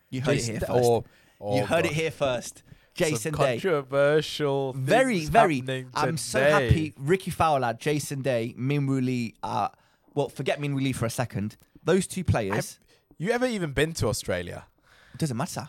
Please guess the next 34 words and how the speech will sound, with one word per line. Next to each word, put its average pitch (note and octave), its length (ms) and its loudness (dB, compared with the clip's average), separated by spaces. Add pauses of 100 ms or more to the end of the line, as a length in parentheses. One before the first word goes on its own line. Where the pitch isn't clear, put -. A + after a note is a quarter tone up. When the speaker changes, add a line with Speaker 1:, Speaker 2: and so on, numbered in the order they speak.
(120)
Speaker 1:
I C3 140 -10
don't C#3 140 -8
have F3 140 -10
to - 60 -10
go A#2+ 120 -8
to - 100 -12
Australia A#2 280 -8
to - 120 -14
enjoy, A2+ 200 -8
Speaker 2:
But - 80 -14
Speaker 1:
to, G#2+ 100 -6
Speaker 2:
you G#2 100 -8
Speaker 1:
to B2 80 -2
like A#2+ 120 -2
Speaker 2:
support, A#2 140 0
Speaker 1:
Min B2+ 120 -6
Woo- B2 120 -14
Speaker 2:
but A2+ 120 -8
you A2 80 -8
support A2 360 -2
the G#2+ 120 -2
Oz. G#2+ 400 -2 (420)
Speaker 1:
Doesn't, E3+ 320 -4
doesn't G3 220 -4
make E3 120 -6
a A#2 60 -6
difference. B2+ 460 -6
I, C#3 60 -2
I D3 260 0
love F#3 320 0
Mi-, D#3+ 180 -6
Min A#3+ 320 0
Woo B3+ 100 0
Lee. C#3 440 -2